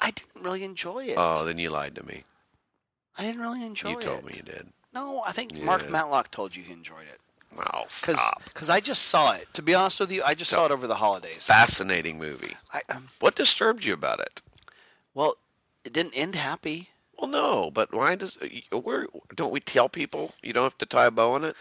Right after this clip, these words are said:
Speaker 1: Yes,
Speaker 2: Okay.
Speaker 1: but there was a strange thing telling the little girl to go do stuff. And
Speaker 2: Pan?
Speaker 1: Pan, yeah, yeah.
Speaker 2: It was
Speaker 1: tell-
Speaker 2: the story, it was, it was the story of redemption. There had to be a price paid.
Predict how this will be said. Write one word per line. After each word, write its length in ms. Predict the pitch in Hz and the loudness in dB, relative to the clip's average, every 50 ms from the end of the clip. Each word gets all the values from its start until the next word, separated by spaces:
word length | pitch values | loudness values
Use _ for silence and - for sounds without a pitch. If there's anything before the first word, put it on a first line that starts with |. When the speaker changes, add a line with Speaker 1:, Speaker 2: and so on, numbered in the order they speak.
| - - - _ _ | -20 -20 -20 _ _
Speaker 1:
Yes, 960 | - 160 156 151 147 156 175 175 165 165 185 202 226 214 - - - - - - | -20 -18 -16 -6 2 4 6 6 8 8 6 4 4 2 0 -2 -2 -4 -6 -8
Speaker 2:
Okay. 220 | 107 104 - - 107 | -8 0 4 4 4
Speaker 1:
but 80 | 120 | 4
there 80 | 139 170 | 4 2
was 140 | 165 147 147 | 0 0 0
a 60 | 127 | 0
strange 680 | - - - - - 175 185 190 190 180 147 - 127 110 _ _ _ _ _ - | 0 -2 0 0 0 2 2 0 0 -2 -4 -6 -6 -6 _ _ _ _ _ -8
thing 680 | - - 165 196 190 156 151 170 190 202 190 165 170 _ - _ | 0 2 4 4 4 4 2 0 -4 -8 -10 -12 -14 _ -18 _
telling 360 | - - 151 147 160 165 165 151 | -2 2 2 2 2 2 0 -2
the 60 | 139 | -4
little 160 | 143 156 160 | -2 -4 -4
girl 260 | 151 131 139 156 170 165 | -2 0 2 2 4 2
to 80 | 160 | 2
go 160 | 139 156 147 | 2 2 2
do 260 | 131 120 - 139 156 180 | 0 0 -2 -2 -2 0
stuff. 460 | - - - 117 113 123 143 - - | -2 -2 2 4 4 4 2 2 0
And 80 | 131 | 2
Speaker 2:
Pan? 480 | 127 123 131 151 180 196 220 247 233 - - - - - - _ | 4 6 8 8 6 6 4 0 -10 -14 -18 -20 -20 -20 -20 _
Speaker 1:
Pan, 500 | - - 190 185 190 180 165 165 175 185 | 0 4 4 6 6 4 2 2 0 -2
yeah, 600 | 180 165 147 139 143 156 175 185 185 185 175 175 208 _ | 2 4 6 6 6 6 6 4 2 0 -2 -8 -12 _
yeah. 520 | 151 143 143 147 170 170 175 180 170 175 | 0 2 4 4 4 2 2 0 -2 0
Speaker 2:
It 80 | - 170 | 2 4
was 120 | 185 180 185 | 6 6 6
Speaker 1:
tell- 80 | 190 | 6
Speaker 2:
the 100 | - 160 | 4 2
story, 600 | 147 - - - - - 180 185 202 190 180 165 - - | 4 4 4 2 2 0 0 2 4 4 4 2 2 4
it 80 | 131 | 4
was, 340 | 131 120 127 135 131 - - - | 4 4 4 2 2 -2 -2 0
it 120 | - 123 | 0 0
was 240 | 120 110 139 127 - | 0 0 -2 -4 -4
the 100 | 117 131 | -2 0
story 580 | 127 - - - 143 151 - 208 202 - - - | 0 0 0 0 -2 -2 0 0 -2 -2 0 2
of 220 | - 110 107 101 | 2 2 4 2
redemption. 840 | 104 101 92 87 - 107 - - - - - - 76 64 64 69 - - _ _ _ _ _ _ _ _ _ _ - _ _ _ _ _ _ _ | -2 -4 -2 2 2 2 2 4 2 0 0 0 -2 -6 -8 -12 -20 -20 _ _ _ _ _ _ _ _ _ _ -20 _ _ _ _ _ _ _
There 100 | - 120 | 0 2
had 160 | 127 147 151 151 | 4 4 4 4
to 60 | 147 | 2
be 120 | - 135 | 0 0
a 60 | 127 | 0
price 480 | - - - - 123 131 156 190 190 - | 0 -2 0 4 6 6 6 4 2 -2
paid. 520 | - - - 80 76 - 50 50 50 - | -2 -2 -4 -4 -4 -4 -6 -8 -12 -14